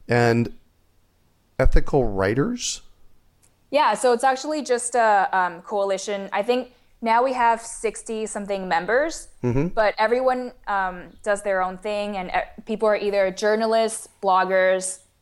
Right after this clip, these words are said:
Speaker 2: um, writers, but everyone is promoting this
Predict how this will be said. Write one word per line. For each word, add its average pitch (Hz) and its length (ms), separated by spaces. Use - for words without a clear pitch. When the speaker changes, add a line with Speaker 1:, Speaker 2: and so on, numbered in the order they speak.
Speaker 2:
um, 175 280
writers, 175 540
but 196 260
everyone 247 440
is 226 420
promoting 185 500
this 175 340